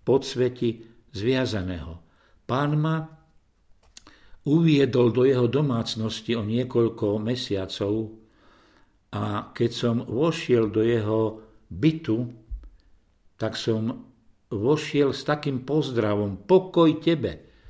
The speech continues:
pokoj vám všetkým. Od Pána ho môžete prijať." Nebudem hovoriť, ako sa na ten pozdrav vnútorne vyjadrovali, ako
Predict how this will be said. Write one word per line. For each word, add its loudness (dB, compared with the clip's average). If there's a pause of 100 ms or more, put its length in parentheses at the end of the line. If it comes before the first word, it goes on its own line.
(280)
pokoj 4
vám 2
všetkým. -4 (560)
Od 6
Pána 0 (880)
ho 0
môžete 0
prijať." -2 (1400)
Nebudem 0
hovoriť, 2
ako -2
sa -4
na -4
ten -4
pozdrav 0
vnútorne -2 (1120)
vyjadrovali, 6
ako 4